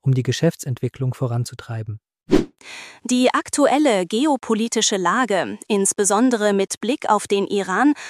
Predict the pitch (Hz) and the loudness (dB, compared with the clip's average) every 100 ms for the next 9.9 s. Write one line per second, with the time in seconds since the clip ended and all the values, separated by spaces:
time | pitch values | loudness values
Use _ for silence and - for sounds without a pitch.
0 | - - 285 - 254 233 311 311 294 240 | -6 -4 -2 0 0 2 0 0 -2 0
1 | - 226 294 208 214 - 220 208 214 - | 0 0 0 0 0 2 2 2 2 0
2 | 202 - 214 262 320 294 240 220 - 208 | -2 -4 -4 2 2 2 0 0 2 2
3 | 185 175 202 220 226 262 262 247 175 170 | 2 0 -2 0 0 0 2 2 2 -4
4 | - 180 117 - _ _ - - - - | -4 -2 -2 -6 _ _ -20 -18 -18 -2
5 | 214 190 - 196 185 185 262 214 - 254 | 2 2 2 -2 -2 2 4 2 2 0
6 | 254 262 247 226 302 370 247 208 196 - | 2 2 2 2 0 2 2 2 2 2
7 | 247 277 226 233 226 170 185 - 202 175 | 2 2 0 2 2 4 2 0 -4 -2
8 | 185 175 220 247 214 208 233 208 - 196 | -2 -2 -4 0 0 0 0 -2 -4 -4
9 | 180 175 190 277 - 214 208 220 | -2 0 0 0 -2 -2 2 4